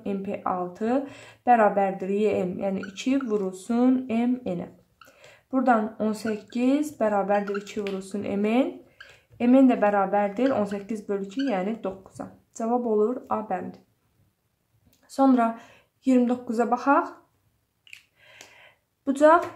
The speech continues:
B Y S bərabərdir doxsan dərəcə olarsa, deməli, şəkildə çəkdik.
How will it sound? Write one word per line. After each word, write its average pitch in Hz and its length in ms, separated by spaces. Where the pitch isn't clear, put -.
B 269 60
Y 247 320
S 226 220
bərabərdir 240 640
doxsan 214 320
dərəcə 202 560
olarsa, 180 460
deməli, 233 320
şəkildə 233 460
çəkdik. 226 400